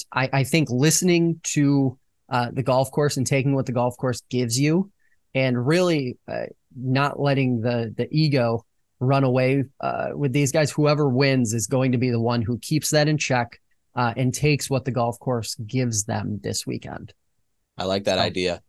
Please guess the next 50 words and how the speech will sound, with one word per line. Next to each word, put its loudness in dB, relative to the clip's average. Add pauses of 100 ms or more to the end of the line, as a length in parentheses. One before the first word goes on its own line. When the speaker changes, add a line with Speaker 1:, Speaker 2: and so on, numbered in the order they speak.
(240)
Speaker 2:
You -4
know, 4
we've, 0
we've -2
seen 0
some -2
press 0
conferences 0
the 2
last 2
couple -2
days. 2
We 0
got 2
a -4
couple -2
more 2
on 0
tap 0
today. 0
I 0
think -8
Scheffler -2
and -10 (360)
is -4
getting -2
ready 0
for -6
his -2
this -2
afternoon, -2
as -6
well -2
as -4
Speaker 1:
Yep. -12
Speaker 2:
Dustin -2
Johnson. -2 (340)
Let's -2
talk 0
a -2
little 2
bit 2
about 2
Monday, 2
Tuesday 0
press 0
conferences. -2
We 0
had -2
Rahm, 2